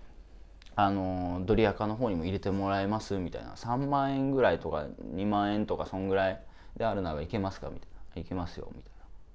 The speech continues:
で、入れてもらっただけなんで、うん。僕はまあ、その情報発信を早くしてほしいなと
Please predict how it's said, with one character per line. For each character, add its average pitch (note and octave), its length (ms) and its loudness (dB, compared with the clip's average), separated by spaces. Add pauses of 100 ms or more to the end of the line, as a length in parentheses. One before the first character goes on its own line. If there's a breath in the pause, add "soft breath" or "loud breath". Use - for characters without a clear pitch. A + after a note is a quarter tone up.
(140)
で、 G3+ 100 2
入 D3+ 80 4
れ A#2 100 6
て - 80 -4
も E2+ 120 0
ら D#2 60 -8
っ - 20 -12 (120)
た D2+ 120 -4
だ D2+ 140 -6
け - 100 -12
な C#2 100 -10
ん - 60 -12 (100)
で、 - 220 -2 (1500 loud breath)
う - 40 -6
ん。 G2 360 -4 (180)
僕 G3 280 0
は D#3+ 100 6
ま G2 200 4
あ、 D#2+ 40 -2
そ F#2+ 140 0
の F2+ 80 -2
情 F3+ 260 6
報 G#3 180 0
発 C4 220 -2
信 G#2+ 240 0
を E2+ 240 -2 (180)
早 C3 200 -4
く - 80 -10
し - 80 -10
て G2+ 40 -6
ほ F2+ 60 -4
し F#2 160 -6
い E2+ 40 -4
な E2 140 -6
と F2+ 140 -10